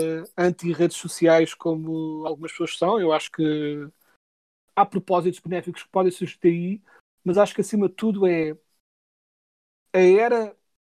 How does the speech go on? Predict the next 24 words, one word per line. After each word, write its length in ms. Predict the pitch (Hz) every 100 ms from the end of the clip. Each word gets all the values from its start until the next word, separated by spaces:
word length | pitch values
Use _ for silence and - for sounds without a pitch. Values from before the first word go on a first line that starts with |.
| _ _ _ _ -
a 80 |
era 260 | 185 214 240
da 120 | 240
partilha, 600 | 233 220 214 175 165 170 - _ _ _ _ _ _ _ 180
eh, 200 | 165 160
tornou-se 540 | - 202 233 214 -
tal 460 | - 185 156 185 233 _ -
que 480 | 220 190 160 147 - _ _ _ _ -
as 120 | 185
pessoas 480 | - - 262 262 208
entram 600 | 196 180 175 165 165 -
numa 220 | 190 190
espécie 500 | 196 - 226 - 214
de 840 | 185 185 175 170 160 160 156 151 147 - _ _ _ _ _ _ -
frame 340 | - - 220 220
of 120 | 180
mind 400 | 190 180 202 226 -
em 200 | 214 208
que, 480 | - 226 196 175 160 _ _ _ _ _ _ _ _ -
como 380 | 254 277 285
se, 340 | 262 - 254 196 _ -
como 360 | 254 269 269
vê, 640 | 226 240 208 175 170 160 165 _
eh, 640 | 190 175 170 170 165 165